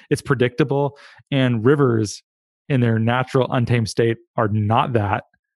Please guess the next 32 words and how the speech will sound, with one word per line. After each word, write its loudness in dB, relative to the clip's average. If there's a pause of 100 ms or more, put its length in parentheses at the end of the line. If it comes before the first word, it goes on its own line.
(240)
right? -2 (600)
So 0
how 0
much 0
work 0
has 0
been 0
done 0
to 0
manage 0
rivers? 0
Is -4
such 0
a 2
thing -2
possible? -2
<laughs> -20
What, 0
what 4
does 2
a 2
wild 0
river 2
look -2
like -4
compared 0
to -2
something -2
like -4
the -2
Mississippi -6
now? -6